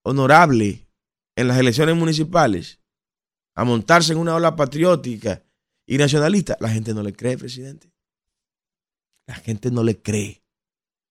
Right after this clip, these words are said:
No le cree. Y una prueba de que la gente no le cree es lo que está ocurriendo con los candidatos suyos, con sus candidatos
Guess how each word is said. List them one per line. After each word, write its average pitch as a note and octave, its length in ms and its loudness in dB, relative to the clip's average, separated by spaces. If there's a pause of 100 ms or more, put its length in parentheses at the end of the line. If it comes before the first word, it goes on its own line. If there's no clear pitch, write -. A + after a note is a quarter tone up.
(1000)
No - 120 -20
le G#2 160 -14
cree. D#3+ 520 2 (1040)
Y F#2+ 100 -10
una D#3 260 2
prueba D3+ 420 8
de B2 80 2
que A#2+ 120 -2
la A2+ 100 2
gente C3+ 360 2
no B2+ 100 0
le C#3 160 2
cree G#2+ 380 0 (320)
es G#2+ 160 -4
lo A2 140 -2
que A#2 100 -6
está A2 220 -8
ocurriendo B2 840 -6
con B2 160 -6
los C3 120 -6
candidatos C#3+ 800 -6
suyos, F2+ 640 -8 (1040)
con G#2 180 -6
sus E3+ 300 -4
candidatos B2+ 1080 -4